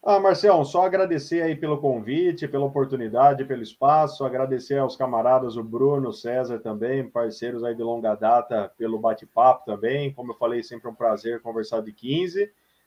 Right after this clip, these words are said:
E mandar um alô aí pra torcida, a Bezinha tá aí, esperança sempre renovada. A gente sabe que, que a dificuldade é imensa, que são vários problemas e desafios,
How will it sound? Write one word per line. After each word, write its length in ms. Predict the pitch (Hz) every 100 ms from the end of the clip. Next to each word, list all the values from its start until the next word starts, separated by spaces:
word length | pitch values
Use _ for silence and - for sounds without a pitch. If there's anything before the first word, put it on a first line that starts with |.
| _ 131
E 240 | 139 185
mandar 280 | 208 208 214
um 60 | 226
alô 260 | 208 190
aí 100 | 190
pra 160 | 190 185
torcida, 500 | 180 135 - 175 165
a 40 |
Bezinha 460 | 135 139 131 156 147
tá 180 | 139 123
aí, 300 | 135 165 160
esperança 580 | 147 - 135 143 139 135
sempre 300 | 139 139 135
renovada. 960 | 127 120 101 117 139 143 139 135 123 _ _ _ -
A 40 |
gente 180 | 123 123
sabe 400 | - 139 139 135
que, 500 | 135 135 127 113 107 _
que 140 | 127 127
a 80 |
dificuldade 680 | 127 127 135 135 131 127 127
é 60 | 120
imensa, 840 | 110 127 156 151 147 - 139 131 117
que 360 | 123 120 110 107
são 300 | - 123 117
vários 280 | 113 110 120
problemas 760 | - 113 107 131 143 135 127 120
e 120 | 123
desafios, 840 | 110 113 107 - 147 190 202 -